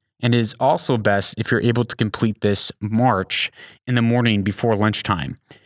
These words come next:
because this is the time of day where your motivation is highest. Number seven, the task should be more than just researching or planning your dream. It should be doing, learning,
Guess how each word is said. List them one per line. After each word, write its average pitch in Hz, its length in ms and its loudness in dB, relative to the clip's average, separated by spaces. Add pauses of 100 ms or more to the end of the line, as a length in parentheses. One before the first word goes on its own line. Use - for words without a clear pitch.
(140)
because 120 280 0
this 139 220 0
is 135 80 0
the 127 100 2
time 127 280 0
of 120 120 -4
day 113 240 2
where 113 200 0
your 107 160 2
motivation 113 840 2
is 110 200 -2
highest. - 880 -4 (1080)
Number 127 200 0
seven, 98 420 -2 (800)
the 120 100 2
task 165 540 -2
should 160 160 0
be 135 120 2
more 127 420 2
than 127 160 0
just 117 280 0
researching 131 840 0
or 120 140 0
planning 107 840 0 (120)
your 98 140 -2
dream. 95 380 0 (220)
It - 160 -2
should 123 140 2
be 113 120 -2
doing, 113 540 0 (340)
learning, 113 520 0